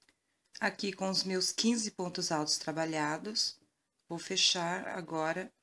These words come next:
puxando este fio aqui que está sobrando. Retomo meu trabalho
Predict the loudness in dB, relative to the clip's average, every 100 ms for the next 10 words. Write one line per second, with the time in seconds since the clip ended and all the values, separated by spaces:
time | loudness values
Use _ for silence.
0 | -10 2 2 2 0 -4 -10 -16 _ _
1 | _ -4 -4 -4 -6 -6 -6 -8 -16 -10
2 | -4 0 0 0 -6 -6 -8 -12 -14 _
3 | _ _ _ _ _ _ _ _ _ _
4 | _ _ _ _ _ _ _ _ _ _
5 | _ -12 -12 -12 _ _ _ -20 -8 -8
6 | -4 -2 0 0 -2 -4 -6 -6 -2 2
7 | 2 0 -4